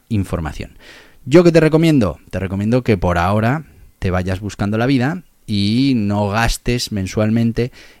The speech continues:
en estas herramientas porque primero, todavía no vas a tener, si acabas de empezar, no vas a tener el tráfico suficiente como para que los datos que te den estas herramientas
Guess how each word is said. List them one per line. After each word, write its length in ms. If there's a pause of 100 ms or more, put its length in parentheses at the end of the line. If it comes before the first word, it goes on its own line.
en 160
estas 320
herramientas 600
porque 260
primero, 340
todavía 340
no 100
vas 120
a 60
tener, 300 (680)
si 220
acabas 340
de 60
empezar, 300
no 100
vas 140
a 60
tener 220
el 220
tráfico 960
suficiente 720
como 200
para 220
que 80
los 160
datos 300
que 100
te 120
den 120
estas 280
herramientas 580